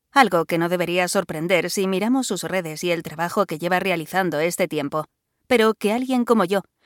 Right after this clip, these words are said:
que ya tengo década y media de trabajo por los animales a mis espaldas, aún no sabe si ha conseguido hacer. ¿Por qué menciono esto?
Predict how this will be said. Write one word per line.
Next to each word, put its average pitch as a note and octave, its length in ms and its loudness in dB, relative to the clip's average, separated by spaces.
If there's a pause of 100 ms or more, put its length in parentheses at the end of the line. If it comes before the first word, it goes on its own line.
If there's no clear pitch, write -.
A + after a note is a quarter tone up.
(140)
que A3 140 4
ya F#3 120 0
tengo F#3+ 280 0
década F3+ 300 0
y D#3 60 -6
media F3+ 240 0
de F3+ 100 0
trabajo F3 460 -4
por G3 160 2
los F3+ 180 0
animales D#3+ 500 0
a F3 60 2
mis F3 180 -2
espaldas, A3+ 500 -2 (420)
aún A3+ 280 6
no G#3 100 4
sabe E3 360 2
si E3 160 -2
ha E3 100 4
conseguido F3 560 0
hacer. D#3 360 2 (1200)
¿Por A#3+ 160 6
qué D4 100 2
menciono G#3+ 480 6
esto? D3 340 -4